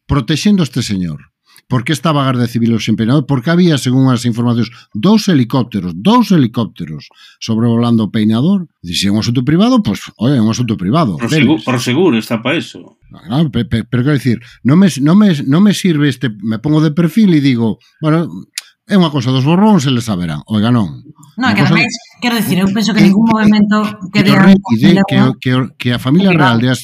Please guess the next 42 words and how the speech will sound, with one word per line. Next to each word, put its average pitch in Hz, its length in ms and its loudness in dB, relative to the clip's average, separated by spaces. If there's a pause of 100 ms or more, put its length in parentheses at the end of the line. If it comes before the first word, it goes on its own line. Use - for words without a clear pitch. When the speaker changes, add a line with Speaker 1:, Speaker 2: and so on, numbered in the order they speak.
Speaker 1:
dea 120 180 -4
explicacións 107 960 -4
é - 80 -10
unha 170 140 2
das 190 160 4
responsabilidades 110 640 0
do 190 80 0
goberno. 110 640 -6
Speaker 3:
Exacto, 160 480 -8
sí, 165 160 -14
sí. 170 160 -10
Speaker 1:
E 180 80 -10
que 117 80 -4
a - 20 0
ver 147 80 0
se 175 140 0
empezamos 185 320 0
a - 80 -2
ter 165 80 0
un 156 80 2
goberno 160 400 0
que - 100 -4
non 151 140 0
se 151 160 -4
vexe 127 240 -2
a 113 80 -4
sí 143 80 0
mismo 180 400 2 (240)
como 202 180 4
un 208 80 2
súbdito, 90 720 -4 (320)
porque 113 160 0
nós 196 160 4
non 196 160 2
somos 185 320 0
súbditos. - 720 -8 (480)
Speaker 3:
Mm. - 160 -14
Speaker 1:
Nós 180 640 0
non 156 160 -2
somos 151 320 -2
súbditos. 87 560 -8 (240)
España, 170 400 2